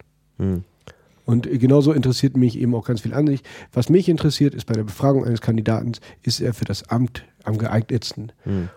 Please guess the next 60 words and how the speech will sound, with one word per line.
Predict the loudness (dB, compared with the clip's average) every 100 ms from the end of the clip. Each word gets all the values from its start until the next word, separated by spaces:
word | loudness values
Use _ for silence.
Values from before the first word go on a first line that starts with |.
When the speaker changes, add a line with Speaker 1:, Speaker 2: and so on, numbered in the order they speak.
| _ _
Speaker 2:
Und | 2
daraufhin | 4 4 4 4
sollten | 2 2
wir, | -2
da | 0 2
sollten | 2 2
wir | 0
uns | 0
mal | -4
alle | 0 0
wieder | 0
überprüfen, | -2 -6 -2 -2 0 -2 2
wenn | 2 2
wir | 0
Fragen | -2 -2 -4
stellen, | -2 0 0 -4 -16 -20 -4
die | -2
ins | -2
Persönliche | 0 2 4 4 2
gehen. | 2 2 0 -6 -10 -2
Was | -2 -2
hat | -4 -4
das | -4
denn | -4
verflucht | -4 -6 -2 -2 0
nochmal | 0 2 0 0 -4 -8
damit | -2 -2 -2
zu | -2
tun | 2 2 0
für | -6 -4
das | -2 0
Amt, | -2 -2
auf | -6 -2
das | -2
er | 0
sich | -4 -2
bewirbt | 2 4 2 0
oder | -6 -6
für | -4
das | -6 -6
Mandat? | -4 -4 -6 -12 -20 -20 -20 _
Und | 0
da |
sollten | 2 2
sich | 0 -2
einige | 0 2
mal | 2 2
wieder | 0 0
ein |
bisschen, | 0 -2 -4 -6
ein | -6
bisschen | -6 -2 0
runterkommen, | 2 4 4 2 2
weil | 0
das, | -2 -6
äh, | -8 -8 -8
zum | -6
Teil | -4 0
Auswüchse | 2 0 0 -4 -2 -2
hatte, | 0 0 0